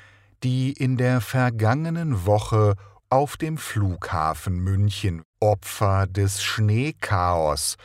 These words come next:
waren. Hunderte Fluggäste mussten die Nacht zum Freitag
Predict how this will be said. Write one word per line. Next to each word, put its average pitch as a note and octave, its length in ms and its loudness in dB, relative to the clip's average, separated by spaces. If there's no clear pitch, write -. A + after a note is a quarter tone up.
waren. C#2+ 600 -2
Hunderte F3 720 -4
Fluggäste G#2 1300 -6
mussten E2+ 580 -4
die D2 140 -10
Nacht F#2 600 -4
zum B1+ 260 -10
Freitag E2+ 920 -4